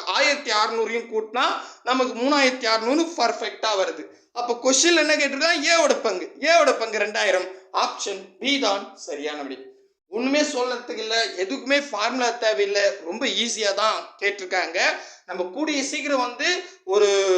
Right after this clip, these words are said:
டெஸ்ட் பேட்சே வந்து ஸ்டார்ட் பண்ண போறோம். எல்லாத்தையும்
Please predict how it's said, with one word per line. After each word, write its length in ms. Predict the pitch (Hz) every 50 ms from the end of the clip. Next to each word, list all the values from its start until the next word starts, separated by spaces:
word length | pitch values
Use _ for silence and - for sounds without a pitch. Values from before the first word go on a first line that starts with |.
| 175 185 -
டெஸ்ட் 320 | - 277 285 285 - - 311
பேட்சே 320 | 311 285 - - 311 311
வந்து 220 | 285 269 269 269
ஸ்டார்ட் 400 | 262 - - 247 233 254 240 -
பண்ண 160 | - 262 285 226
போறோம். 460 | - 214 220 247 285 311 311 302 - - - - - _
எல்லாத்தையும் 760 | 180 190 220 262 285 311 330 320 302 285 - - 311 339 320 -